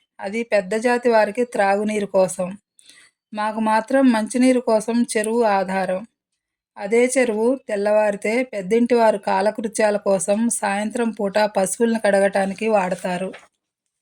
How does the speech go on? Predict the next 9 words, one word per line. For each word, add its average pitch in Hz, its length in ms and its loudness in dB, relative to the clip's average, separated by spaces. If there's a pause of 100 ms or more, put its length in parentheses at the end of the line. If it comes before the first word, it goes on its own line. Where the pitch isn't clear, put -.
(4000)
పెద్ద 220 220 2
వీధిలో 254 640 4
మంచినీటి 247 640 2
బావి 214 260 4
నిత్యం 233 440 -2
వాడినట్లు 214 600 0
మేము 220 300 -2
అన్ని 202 280 -2
వేళలా 226 560 2